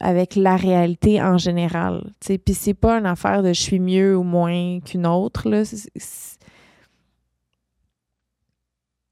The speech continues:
c'est juste qu'il y a quelque chose qui, qui manque, tu sais, puis que je,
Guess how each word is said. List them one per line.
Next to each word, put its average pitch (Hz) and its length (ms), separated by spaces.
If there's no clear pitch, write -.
c'est - 220
juste 202 180
qu'il 208 120
y - 20
a - 40
quelque - 260
chose 208 300
qui, 175 220
qui - 200
manque, 170 380
tu - 200
sais, 170 200
puis 175 220
que 170 220
je, - 160